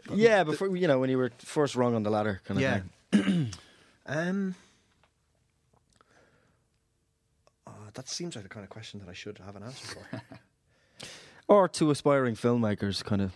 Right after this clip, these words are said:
Speaker 2: you
Speaker 1: Yeah.
Speaker 2: know, starting out kind of thing.
Speaker 3: Yeah.
Speaker 2: Because,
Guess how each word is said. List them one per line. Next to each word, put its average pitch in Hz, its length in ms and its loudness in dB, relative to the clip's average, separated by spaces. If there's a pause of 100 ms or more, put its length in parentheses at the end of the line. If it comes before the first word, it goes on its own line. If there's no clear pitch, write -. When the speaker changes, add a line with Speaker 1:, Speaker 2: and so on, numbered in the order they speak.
Speaker 2:
you 101 160 -8
Speaker 1:
Yeah. 92 60 -4
Speaker 2:
know, 98 220 -2 (500)
starting 101 500 -2
out 101 200 -2 (240)
kind 101 180 -6
of 98 80 -10
thing. 80 160 -12 (180)
Speaker 3:
Yeah. 139 340 -8 (440)
Speaker 2:
Because, 101 280 -4